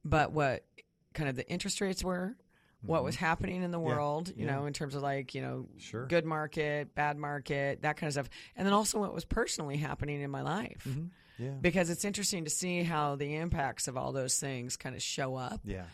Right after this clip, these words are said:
Speaker 2: yeah.
Speaker 1: Right? So
Speaker 2: For
Speaker 1: it's,
Speaker 2: sure.
Speaker 1: uh, and, and especially just, like, when you decide, like, "I'm gonna go for it," or, you know,
Speaker 2: Yeah,
Speaker 1: "I'm taking
Speaker 2: yeah.
Speaker 1: a break," or
Speaker 2: <laughs>
Speaker 1: "I'm," you know, whatever it is that's gonna be going on in your life. It's, it's, uh, it is,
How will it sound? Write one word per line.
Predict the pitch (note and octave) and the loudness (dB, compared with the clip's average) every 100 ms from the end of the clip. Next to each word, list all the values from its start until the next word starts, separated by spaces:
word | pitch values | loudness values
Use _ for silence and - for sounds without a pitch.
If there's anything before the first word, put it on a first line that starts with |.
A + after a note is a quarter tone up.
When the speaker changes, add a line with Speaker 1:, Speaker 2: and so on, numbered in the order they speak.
| - | -14
Speaker 2:
yeah. | G#2+ G2 | -8 -2
Speaker 1:
Right? | E3 D#3 F#3 G#3 - | 2 4 4 0 0
So | E3 | 2
Speaker 2:
For | D3+ | 2
Speaker 1:
it's, | D3+ G#2+ | 2 0
Speaker 2:
sure. | A2 | -2
Speaker 1:
uh, | C3 | -2
and, | - D#3 - | 0 0 0
and | C#3+ | -4
especially | - D#3 - D#3 C3+ C3 | -2 -2 0 0 -2 -2
just, | B2+ C3+ - | -4 -6 -6
like, | C3 C#3+ | -8 -6
when | C#3 | -4
you | C3 A#2+ - _ | -4 -8 -14 _
decide, | C#3 C#3+ C#3+ C3+ C3+ C3 | -8 -6 -2 0 0 -2
like, | B2+ - - - _ _ | -6 -8 -18 -20 _ _
"I'm | D3 D#3 | 0 2
gonna | D3+ C#3+ C3 A#2 _ - - | 2 0 -2 -8 _ -8 2
go | E3+ | 2
for | F3+ E3+ D3+ | 2 2 2
it," | C3+ A#2+ A#2 | 4 2 0
or, | G#2+ A2 A2 | -2 -4 -4
you | C3 | -4
know, | B2 A#2 | -2 0
Speaker 2:
Yeah, | B2 | 2
Speaker 1:
"I'm | G2+ | 0
taking | - A2+ D#3 | 0 0 0
Speaker 2:
yeah. | E3 | -2
Speaker 1:
a | |
break," | G#3+ G#3+ F#3 F3 E3 D#3 D3 D3 | 4 4 6 4 4 4 2 2
or | C3+ | 2
Speaker 2:
<laughs> | C3 | 2
Speaker 1:
"I'm," | C3+ | 0
you | C#3+ C#3+ | 2 4
know, | |
whatever | D3 G#3 F#3 F3 | 8 8 8 6
it | E3 | 4
is | E3 D3+ | 2 2
that's | C#3+ | -2
gonna | D#3+ D3 | 0 0
be | C#3+ | 2
going | D3+ D3 | 2 2
on | C#3+ | 0
in | C3+ | 0
your | C3 | 0
life. | C3+ D#3+ C3 A#2+ | 2 2 2 -4
It's, | B2+ - | -6 -6
it's, | C3+ C3 - - | -6 -4 -6 -6
uh, | - G2+ D#2 - - | -4 -2 -2 -6 0
it | G#3 | 6
is, | D#4+ G4+ - | 6 6 4